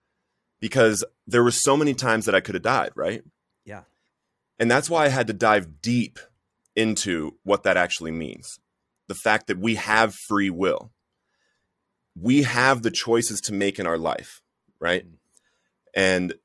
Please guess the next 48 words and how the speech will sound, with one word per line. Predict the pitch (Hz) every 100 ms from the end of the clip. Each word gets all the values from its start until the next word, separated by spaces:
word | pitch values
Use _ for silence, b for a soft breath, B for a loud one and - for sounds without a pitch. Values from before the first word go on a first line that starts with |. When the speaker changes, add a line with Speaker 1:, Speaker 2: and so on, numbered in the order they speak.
| _ _ _ _ _ _ 98
Speaker 1:
during | 123 143 131
that | 98 -
time, | 143 156 104 80 92 _ _ _ _ _ -
God | 95 117 156
is | 131 -
constantly | - 120 131 131 127
on | 113 107
our | 104
side | - 123 123 107 -
looking | 101 117 127 131
at | 113 110
it |
like, | 98 101
"Okay, | 104 107
how | - 113
can | - 120
I |
make | 113 107
this | 110
good | - 113
for | -
him? | 64
How | 117
can | 123 131
I |
make | 117 113
this | 107
good | - 104
for | -
him? | 85
How | 98 117
can | 123
I |
make | 117 113
this | 107
good | - 110
for | - 85
him?" | 82 82 b b b b
And | 113
he's, | 110 - _ -
like, | 104 82
building | 139 160 135 113
and | 98
building | 127 120
and | 107 95
building | 123 180 113
this | 95 -
thing | 90 85 87